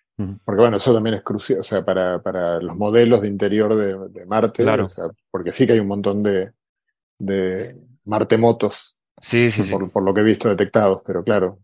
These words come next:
Speaker 2: eh, teniendo sismógrafos alejados, esa era la siguiente pregunta, o sea, no sé muy bien si las distintas misiones a Marte que se han posado en Marte, cuán lejos están unas de otras, ¿no? O sea, lo que habría que buscar es tener
Speaker 3: Si están distribuidos en el
Speaker 2: bastante
Speaker 3: planeta,
Speaker 2: lejos.
Speaker 3: l-, lo que pasaba es que en Marte, como Marte es más pequeño,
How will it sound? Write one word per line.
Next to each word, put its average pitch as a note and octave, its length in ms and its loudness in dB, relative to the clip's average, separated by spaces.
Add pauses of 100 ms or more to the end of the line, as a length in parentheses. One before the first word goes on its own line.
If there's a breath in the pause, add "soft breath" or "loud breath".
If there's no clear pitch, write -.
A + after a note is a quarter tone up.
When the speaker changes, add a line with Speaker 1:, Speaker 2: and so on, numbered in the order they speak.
Speaker 2:
eh, - 160 -6
teniendo G#2 680 2
sismógrafos G#2 520 2
alejados, A2 760 2 (320)
esa A#2 160 0
era A#2 100 2
la G#2 80 2
siguiente A2 320 0
pregunta, F#2+ 380 -4
o - 20 -6
sea, G2+ 100 -10
no G2+ 120 -4
sé - 80 -4
muy A2 140 4
bien A2 140 6
si A2+ 120 4
las F#2+ 140 2
distintas G#2+ 340 -2
misiones A2 360 2
a G#2+ 80 0
Marte A2 460 2 (420)
que G#2 120 0
se - 120 -2
han G#2 140 2
posado A2 340 4
en A2+ 80 0
Marte, A2+ 460 4
cuán A2 240 0
lejos A2 240 2
están G#2+ 180 -8
unas G#2 160 -4
de G#2 100 2
otras, G2 300 0
¿no? F2 120 -18
O E2 40 -14
sea, F#2 140 -12
lo E2+ 80 -8
que F2+ 60 -4
habría F#2+ 200 0
que F#2+ 60 -2
buscar F#2+ 360 0
es G2+ 80 -6
tener F#2 340 -6 (240)
Speaker 3:
Si - 140 -10
están B2+ 140 0
distribuidos C#3 300 2
en A#2 60 2
el - 80 -2
Speaker 2:
bastante A2+ 100 4
Speaker 3:
planeta, C#3 240 2
Speaker 2:
lejos. C3 140 -2
Speaker 3:
l-, - 260 -8
lo C3+ 60 2
que B2 60 -10
pasaba D#3 220 2
es D3+ 80 0
que E3 220 2
en B2 160 0
Marte, C3+ 340 0
como A#2+ 180 4
Marte B2+ 200 2
es D3 60 0
más C#3+ 160 0
pequeño, C3+ 400 -2